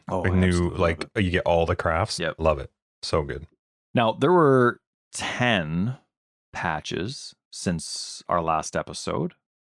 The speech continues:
Speaker 1: And last one was just
Speaker 2: Lots of
Speaker 1: released
Speaker 2: fixes.
Speaker 1: last night. And, uh, there's, uh, there's lots. So I'm not gonna go through everything that I thought was awesome or exciting, but did, uh,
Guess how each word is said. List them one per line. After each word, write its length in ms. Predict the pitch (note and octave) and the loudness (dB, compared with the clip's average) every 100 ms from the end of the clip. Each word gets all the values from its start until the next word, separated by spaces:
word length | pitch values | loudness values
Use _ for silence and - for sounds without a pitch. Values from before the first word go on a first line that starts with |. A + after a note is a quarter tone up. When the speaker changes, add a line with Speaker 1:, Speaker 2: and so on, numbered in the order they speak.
| _ F#2+ | _ -2
Speaker 1:
And 340 | F#2 F2+ F2+ | 0 0 2
last 260 | A2 A#2 - | 2 2 0
one 120 | A2+ | 0
was 120 | F#2+ | 2
just 200 | A#2 A#2 | 0 0
Speaker 2:
Lots 180 | F#2 A2 | 2 2
of 80 | G2 | 2
Speaker 1:
released 220 | G2 - | 0 0
Speaker 2:
fixes. 140 | - E2+ | 0 2
Speaker 1:
last 380 | D#2+ - - | 0 -2 -10
night. 720 | E2 D#2+ E2+ F2+ C#2 G2+ - - - | -8 -4 -2 -2 -4 -8 -12 -16 -6
And, 460 | F2+ E2+ E2+ E2 | -2 -2 -2 -2
uh, 180 | F2 E2 | 0 0
there's, 480 | D#2+ G#2+ D3+ A2 - | 0 0 0 -2 -2
uh, 400 | F2 D#2+ D#2 D2 - | -2 0 -2 -4 0
there's 240 | D3 A#2 | 0 2
lots. 300 | G#2+ G#2 - | 2 2 0
So 80 | G2+ | 0
I'm 80 | G#2 | 2
not 120 | - | 0
gonna 140 | A#2 | 0
go 160 | G2+ G2 | 2 2
through 160 | G2 | 2
everything 280 | F#2 F2 F2+ | -2 -2 -4
that 100 | E2 | -4
I 60 | D#2 | -2
thought 240 | G2 F2+ | 0 0
was 120 | E2 E2+ | 0 0
awesome 320 | F2 - E2+ | 0 -2 -6
or 80 | D2+ | -8
exciting, 400 | - G2 G2 E2+ | -2 0 0 -2
but 140 | F2 | -4
did, 240 | F#2+ E2 | -4 -2
uh, 240 | F2 E2+ | 0 2